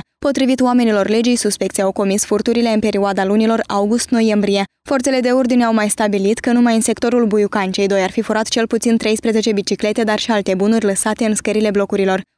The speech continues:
Aceștia ar fi cauzat proprietarilor un prejudiciu de peste patruzeci și trei de mii de lei.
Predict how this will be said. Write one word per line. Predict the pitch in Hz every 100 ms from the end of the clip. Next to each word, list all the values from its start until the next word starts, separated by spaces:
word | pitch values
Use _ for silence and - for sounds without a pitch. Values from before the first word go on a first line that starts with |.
| -
Aceștia | 247 247 247
ar | 220
fi | 247
cauzat | 226 208 202 180
proprietarilor | - 208 208 208 208 202 220 233
un | 233
prejudiciu | 226 202 190 214 -
de | 214
peste | 196 208 - 208
patruzeci | 208 208 226 220
și | -
trei | 196 214 214
de | 202
mii | 190 185
de |
lei. | 196 196